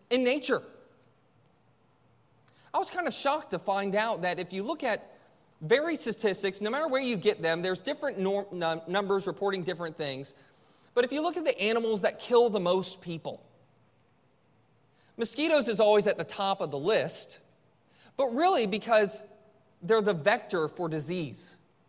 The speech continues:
A mosquito does not kill anyone directly, it kills everyone indirectly. And they kill lots of people. They spread lots of disease.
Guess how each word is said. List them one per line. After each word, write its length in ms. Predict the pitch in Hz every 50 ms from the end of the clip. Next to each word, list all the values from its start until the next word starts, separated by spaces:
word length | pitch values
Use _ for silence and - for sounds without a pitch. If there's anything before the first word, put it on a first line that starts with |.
| _ _ _ _ _ _ _ _ _ _ _ _ _ _ _ _ _ _ - -
A 60 | - 247
mosquito 420 | 277 262 - - 320 349 359 330
does 160 | 262 269 233
not 220 | 240 269 262 - -
kill 300 | - - 285 294 269 294
anyone 380 | - 233 240 226 214 214 208 190
directly, 880 | 151 185 190 160 151 196 254 302 302 - - 147 139 127 123 135 208 - - _ _ _ _ _ _ _ _ _ _ _ _ _ -
it 140 | 359 339 -
kills 300 | - 269 233 226 226 226
everyone 480 | 220 208 214 220 196 190 190 196 208 214 - -
indirectly. 720 | - 311 403 403 311 269 214 196 165 151 - - 147 120 - - - _ _ _ _ _ -
And 100 | 226 269
they 80 | 311
kill 380 | 254 - - 302 277 262 226 180
lots 300 | 170 180 180 185 - -
of 120 | 180 -
people. 340 | 185 190 160 - 143 117 - -
They 140 | 156 160 165
spread 420 | - - - - 185 185 175 151 135
lots 280 | 135 147 170 170 - 190
of 100 | 160 147
disease. 560 | 170 156 139 160 160 151 131 117 - -